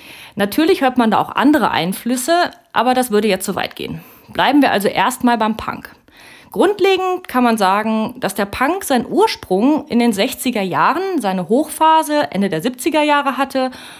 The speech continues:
und sich bis in die achtziger Jahre, ja eigentlich sogar in Teilen natürlich bis heute weiterentwickelt hat. Eine der ersten Bands, die großen Einfluss auf den Punk hatte, sind The Sonics.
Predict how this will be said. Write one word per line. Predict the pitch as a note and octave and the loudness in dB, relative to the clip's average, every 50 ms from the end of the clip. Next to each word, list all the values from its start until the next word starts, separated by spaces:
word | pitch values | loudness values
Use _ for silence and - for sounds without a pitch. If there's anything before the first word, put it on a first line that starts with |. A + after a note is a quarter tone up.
| - F#3 | -20 -14
und | - - A3 A3+ | -4 -2 -2 0
sich | A3+ A3 - - - | 0 -2 -2 -2 -4
bis | G#3 G3+ - | -8 -6 -4
in | F#3+ | -6
die | E3+ - - | -6 -6 -6
achtziger | - - C#4 - - - - C4 C4+ C4 | -8 -8 -8 -10 -8 -6 -2 0 2 2
Jahre, | B3+ B3+ A#3+ A#3 A#3 A3+ A3+ A3+ G#3+ A3 G#3 - | 2 2 2 2 2 2 2 2 0 0 -2 -2
ja | - - D3+ - - | -4 -8 -10 -4 -2
eigentlich | D3 G3+ B3 C4 A#3+ A3 - | 0 2 4 2 2 2 -2
sogar | G#3+ F#3+ F#3+ E3 | -2 -2 0 -2
in | E3+ F#3 | -2 -6
Teilen | - - G3 G3+ G#3+ | -4 -2 0 0 2
natürlich | G#3 F#3+ F#3+ - G#3 F#3+ F#3+ - | 0 -2 0 -2 -4 -4 -4 -6
bis | - - - | -10 -8 -4
heute | - E3+ F3+ F#3+ A#3 G#3+ | -2 -2 0 0 0 2
weiterentwickelt | F#3 F3+ F#3 G3 - - - - - - - - - - - | 2 2 0 0 -2 -6 -6 -6 -10 -12 -12 -12 -12 -10 -10
hat. | - - - - _ _ _ _ - - - - - - - - - - - | -10 -12 -12 -16 _ _ _ _ -20 -20 -20 -20 -20 -20 -20 -20 -20 -10 -4
Eine | - F#3 G3+ G3 | 0 0 2 2
der | G3+ - | 2 2
ersten | B2+ G#3+ C#4 - - D4 C4 | 2 2 0 0 0 2 2
Bands, | C4+ C4 C#4+ D#4+ F4+ F4+ - - | 4 2 2 2 0 -2 -4 -4
die | - B3 A#3+ - - - | -2 -2 -4 -4 -6 -12
großen | _ - - G#3 F#4+ G#4 - D4+ | _ -6 0 0 0 0 0 -2
Einfluss | - - E4+ G#4 - - F#3 E3 - | -2 0 -2 -2 -2 -6 -6 -4 -4
auf | B2+ - | -6 -4
den | - F#3 D#3+ - | -4 -8 -8 -6
Punk | - - F#3+ G3+ - | -4 -4 -4 -2 -2
hatte, | A3 A3 A3 B3 A#3+ | -4 -2 -2 -2 0
sind | A3 A#3+ B3 B3 | 2 0 2 2
The | D4 | 0
Sonics. | - - - F3 D3 - - - - - - - | -2 0 0 0 0 0 -4 -6 -10 -12 -12 -14